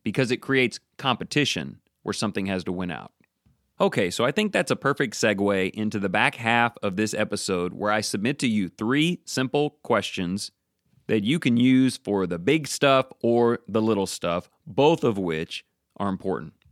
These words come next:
So we've already quickly emotionally flashed through, "What do I want?" Now we ask our first real crucial question. Is this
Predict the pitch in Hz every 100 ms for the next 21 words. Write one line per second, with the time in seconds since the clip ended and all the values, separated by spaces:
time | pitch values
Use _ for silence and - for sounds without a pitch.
0 | _ _ _ _ _ - 135 139 135 170
1 | 202 156 - 196 190 185 180 120 113 147
2 | 202 196 185 170 165 - 131 135 131 -
3 | - - 120 117 113 113 110 _ _ _
4 | _ _ - 127 113 120 110 101 85 -
5 | - _ _ _ _ - 117 135 160 131
6 | 120 117 - 98 95 160 180 - - -
7 | 165 170 151 _ - - 156 - 120 -
8 | 123 107 - - 73 - _ _ _ _
9 | _ _ _ _ - 147 180 202 220 190
10 | - _ - 131 127 120 110 - -